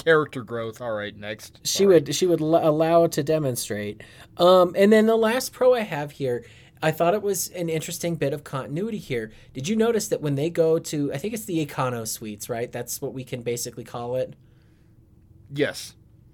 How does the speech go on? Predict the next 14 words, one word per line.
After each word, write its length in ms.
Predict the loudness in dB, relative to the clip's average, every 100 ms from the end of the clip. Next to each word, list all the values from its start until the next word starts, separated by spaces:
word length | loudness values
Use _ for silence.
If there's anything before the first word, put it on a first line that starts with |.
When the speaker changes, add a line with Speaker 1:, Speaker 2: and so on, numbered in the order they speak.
| _
Speaker 1:
Yes. 160 | -10 -2
Speaker 2:
Um, 420 | 0 0 -2 -6 -2
everyone 460 | -2 0 -2 -2
is 120 | -2 -4
wearing 260 | -6 -4
new 160 | -4 -6
clothes, 460 | -4 -2 -2 -4
Mark. 360 | -10 -14 -16 -20 _ -20 -20 _ _ _ _ _ _ _ _ -20 -18
Speaker 1:
Yes, 260 | -12 -10 -6
they 120 | -2
are. 180 | -2 -4 -8
Costume 360 | -8 -8 -10 -10
changes, 380 | -10 -10 -12
yes. 320 | -10 -12 -14